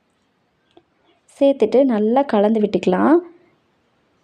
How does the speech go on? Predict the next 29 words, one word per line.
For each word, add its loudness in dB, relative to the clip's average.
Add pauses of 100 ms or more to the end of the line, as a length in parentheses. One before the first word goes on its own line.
(320)
இது 2 (100)
கூட 2
பார்த்தீங்க -2
அப்படின்னா 0 (260)
ஒரு 2
லெமன் 0
சைஸ் -2
அளவுக்கு 0 (140)
புளி 2 (140)
ஊற 0
வச்சு -4 (100)
கரைச்சி -2
எடுத்து -2
வச்சுருக்கேன், -2 (720)
அதையும் 0
இதில் 0
சேர்த்துக்க -2 (100)
போகிறேன். 2 (1700)
உங்களுக்கு 2
வேணும் 4
அப்படின்னா 2 (180)
அரைக்கும் 0
போது 2
கூட 2
அந்த -2
புளி 2
தண்ணியை -2
சேர்த்தே 0
அரைச்சிக்கலாம். 0